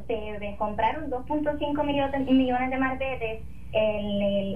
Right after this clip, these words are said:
año dos mil diecinueve para que se repartieran en el dos mil veinte. Actualmente, en, tenemos uno punto dos vehículos registrados en nuestro sistema.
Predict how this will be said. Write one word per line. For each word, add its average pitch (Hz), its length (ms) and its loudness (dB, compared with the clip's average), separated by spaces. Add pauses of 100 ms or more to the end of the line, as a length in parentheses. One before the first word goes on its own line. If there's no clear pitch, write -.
año 220 240 2
dos 247 80 0
mil 254 140 4
diecinueve 262 360 2
para 208 240 0
que 202 80 -6
se 202 80 0
repartieran 202 540 0
en 220 80 -2
el 185 100 -2
dos 180 140 -4
mil 196 200 2
veinte. 180 540 2 (760)
Actualmente, 233 680 2 (160)
en, 220 400 0
tenemos 233 540 2 (400)
uno 240 280 4
punto 262 340 2 (140)
dos 262 320 2
vehículos 254 400 2
registrados 247 520 0
en 233 100 -2
nuestro 214 260 -4
sistema. 180 600 2